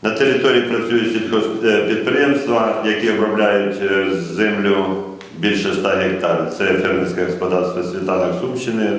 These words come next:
е, приватне підприємство "Деснянське", "Придеснянське", "Угак", "Нива", "Контакт Плюс". В Старостинському округі про-, е, організовані віддалені робочі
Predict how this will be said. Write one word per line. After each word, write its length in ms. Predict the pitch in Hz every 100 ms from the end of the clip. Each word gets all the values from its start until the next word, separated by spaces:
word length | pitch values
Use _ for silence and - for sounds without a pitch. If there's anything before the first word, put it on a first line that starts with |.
| 101 -
е, 100 | 92
приватне 540 | 90 95 98 95 90 90
підприємство 640 | 87 92 90 87 90 90
"Деснянське", 640 | 85 92 92 120 117 - 92 92 - - - -
"Придеснянське", 760 | 87 87 85 117 107 - 90
"Угак", 520 | 90 90 117 - - 113
"Нива", 260 | 107 95
"Контакт 600 | - 90 87 90 92 -
Плюс". 160 | - -
В 360 | - - - -
Старостинському 600 | 117 113 117 - 123 -
округі 360 | - 107 107 -
про-, 240 | 113 113 113
е, 260 | 110 107 107 - -
організовані 760 | 107 110 117 110 117 107 104 98 98 95 - - 98
віддалені 520 | 107 113 104 104 101
робочі 420 | 101 101 107 104